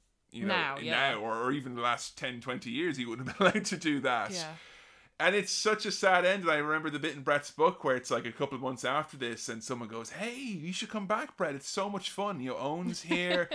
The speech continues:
Speaker 2: <laughs>
Speaker 1: Shawn's gone, the Clique's gone, Hunter's
Speaker 2: Yeah.
Speaker 1: nowhere near as powerful." And he's like, "Nah." Nah.
Speaker 2: And that was like, yeah, I mean, the interview that they did with J R kind of, he was able to vocalize kind of why that was. And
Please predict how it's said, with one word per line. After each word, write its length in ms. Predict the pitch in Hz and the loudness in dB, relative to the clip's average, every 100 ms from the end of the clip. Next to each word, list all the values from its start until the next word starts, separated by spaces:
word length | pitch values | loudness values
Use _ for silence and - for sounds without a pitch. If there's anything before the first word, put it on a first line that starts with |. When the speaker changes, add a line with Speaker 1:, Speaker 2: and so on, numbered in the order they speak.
| - | -8
Speaker 2:
<laughs> 140 | - | -8
Speaker 1:
Shawn's 600 | - - 147 151 170 175 | -2 0 4 4 4 0
gone, 520 | 147 160 175 180 185 160 | 2 4 6 4 4 0
the 80 | |
Clique's 480 | 139 - 151 170 - | -6 -2 0 0 -2
gone, 360 | - 170 170 156 | 0 0 2 0
Hunter's 340 | 147 180 196 | 0 2 2
Speaker 2:
Yeah. 60 | 208 | 4
Speaker 1:
nowhere 280 | 156 165 156 | 4 2 2
near 280 | 143 160 165 | 2 0 0
as 80 | |
powerful." 640 | - 156 151 165 - 180 180 | -2 0 4 4 0 -2 -2
And 100 | 170 | -4
he's 160 | 156 | -2
like, 280 | 165 156 - _ _ _ _ _ - | -2 -4 -12 _ _ _ _ _ -18
"Nah." 640 | 139 143 143 143 143 143 143 _ _ _ _ _ _ _ _ _ _ | -8 -2 0 0 0 -2 -6 _ _ _ _ _ _ _ _ _ _
Nah. 560 | 131 151 156 151 151 147 143 _ _ _ _ - _ _ - | -14 -10 -8 -8 -8 -10 -14 _ _ _ _ -20 _ _ 0
Speaker 2:
And 140 | 302 | 4
that 80 | 392 | 4
was 120 | 381 339 | 4 4
like, 180 | 269 - | 2 2
yeah, 340 | 269 269 262 233 | 2 2 2 -2
I 60 | 247 | -4
mean, 200 | 240 233 | -2 0
the 180 | 240 - | -2 -2
interview 420 | 214 240 233 240 | -4 -4 -4 -4
that 100 | 214 | -2
they 120 | 190 185 | -2 -2
did 180 | 190 | -2
with 140 | 170 175 | -4 -4
J 240 | 180 170 | 0 2
R 220 | 170 170 | 2 0
kind 240 | 160 170 160 | -2 -8 -10
of, 120 | 147 - - 170 160 _ - | -12 -18 -20 -20 -20 _ -18
he 240 | 175 185 | -12 -10
was 160 | 156 180 | -6 -2
able 200 | 190 160 | -2 -4
to 120 | 175 | -8
vocalize 640 | 160 165 - 151 143 151 | -6 -6 -4 -4 -4 -4
kind 200 | - 180 | -8 -10
of 80 | 160 | -8
why 280 | 160 160 160 | -4 -2 -2
that 280 | 156 131 143 | -2 -4 -2
was. 420 | 165 156 131 139 | 0 2 0 -6
And 220 | 147 151 | -10 -10